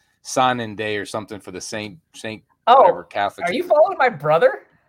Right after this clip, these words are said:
Speaker 1: Maybe that's who. I, maybe he followed me, and I, and I clicked follow, so that must be
Speaker 2: Oh,
Speaker 1: what it
Speaker 2: yeah,
Speaker 1: is.
Speaker 2: he,
Speaker 1: Okay.
Speaker 2: yeah, he, he does the pod, so he's probably fo-, <laughs> so he's probably
Speaker 1: Yeah.
Speaker 2: following you, and that probably bounced. But yeah, that's my brother. That's his daughter.
Speaker 1: I was like, okay.
Speaker 2: Yeah.
Speaker 1: I just saw Joseph in the last, and I was like, "All right, that's, you know,"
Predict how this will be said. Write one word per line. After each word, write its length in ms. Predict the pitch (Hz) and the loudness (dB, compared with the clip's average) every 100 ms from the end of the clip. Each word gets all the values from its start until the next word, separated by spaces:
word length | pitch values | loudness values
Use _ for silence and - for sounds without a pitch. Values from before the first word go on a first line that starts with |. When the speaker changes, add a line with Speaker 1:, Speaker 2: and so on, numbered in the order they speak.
| _ _ _ _ _ _ _ - | _ _ _ _ _ _ _ -6
Speaker 1:
Maybe 260 | 139 170 160 | 0 2 4
that's 220 | 151 - | 2 2
who. 140 | 139 | 0
I, 180 | 120 120 | 2 0
maybe 340 | 110 143 151 143 | 0 0 2 2
he 140 | 147 | 0
followed 340 | 139 143 135 | 2 4 4
me, 180 | 120 135 | 0 -4
and 100 | 131 | -2
I, 140 | 117 - - | -4 -6 -12
and 80 | 120 | -10
I 80 | 113 | -8
clicked 280 | - 123 - | -8 -12 -4
follow, 240 | 127 113 | 0 0
so 140 | 101 117 | -2 -6
that 100 | 117 | -6
must 200 | 110 - | -6 -10
be 100 | 104 | -6
Speaker 2:
Oh, 60 | |
Speaker 1:
what 80 | 95 | -4
it 60 | 95 | -4
Speaker 2:
yeah, 80 | - | -6
Speaker 1:
is. 60 | |
Speaker 2:
he, 60 | 101 | -8
Speaker 1:
Okay. 240 | - 98 | -10 -6
Speaker 2:
yeah, 140 | 240 170 | -4 -4
he, 220 | 214 240 | -8 -14
he 160 | 220 240 | -10 -6
does 180 | 233 | -6
the 80 | 190 | -6
pod, 180 | 180 156 | -8 -8
so 60 | 165 | -8
he's 100 | 185 | -6
probably 180 | 190 170 | -6 -4
fo-, 160 | 170 - - _ - | -6 -8 -18 _ -10
<laughs> 120 | 170 - - _ | -10 -10 -20 _
so 100 | - | -18
he's 120 | 190 202 | -12 -6
probably 200 | 214 220 | -2 0
Speaker 1:
Yeah. 60 | |
Speaker 2:
following 320 | 196 180 160 | 0 0 -2
you, 100 | 165 165 | -6 -10
and 260 | 151 143 | -10 -8
that 120 | 147 143 | -8 -6
probably 200 | 143 131 | -6 -6
bounced. 220 | 143 127 | -8 -8
But 100 | 143 | -6
yeah, 140 | 135 | -4
that's 180 | 135 156 | -2 -4
my 100 | 156 | -6
brother. 400 | 131 151 127 110 110 | -6 -4 -4 -8 -12
That's 160 | 127 | -14
his 140 | 143 110 | -16 -14
daughter. 360 | 107 98 90 82 | -14 -14 -16 -14
Speaker 1:
I 60 | 110 | -14
was 140 | 104 | -12
like, 200 | 104 92 - - _ _ - | -12 -14 -18 -20 _ _ -20
okay. 200 | - - | -14 -12
Speaker 2:
Yeah. 80 | - - _ _ _ _ - | -12 -14 _ _ _ _ -10
Speaker 1:
I 80 | 120 | -8
just 160 | 120 | -4
saw 160 | 135 120 | 0 0
Joseph 420 | 95 127 127 107 | -2 -6 -6 -12
in 80 | 104 | -10
the 60 | 95 | -6
last, 280 | 95 95 | -6 -6
and 60 | 98 | -12
I 20 | |
was 80 | 95 | -12
like, 140 | 101 | -8
"All 80 | 127 | -4
right, 180 | 104 98 | -4 -4
that's, 300 | 104 - - | -10 -16 -20
you 80 | 92 | -16
know," 180 | 85 | -16